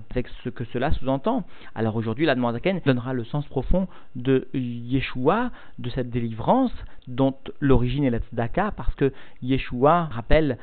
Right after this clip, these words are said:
le verset du Chumash, Vaïcha Hashem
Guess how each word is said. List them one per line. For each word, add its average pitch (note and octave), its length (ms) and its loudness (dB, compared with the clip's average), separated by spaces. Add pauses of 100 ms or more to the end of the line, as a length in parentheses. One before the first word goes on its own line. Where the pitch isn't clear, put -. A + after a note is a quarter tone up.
(220)
le B2 240 4
verset B2+ 720 2 (300)
du A#2+ 320 8 (100)
Chumash, C#3 460 4
Vaïcha A#2+ 500 2
Hashem C3 400 0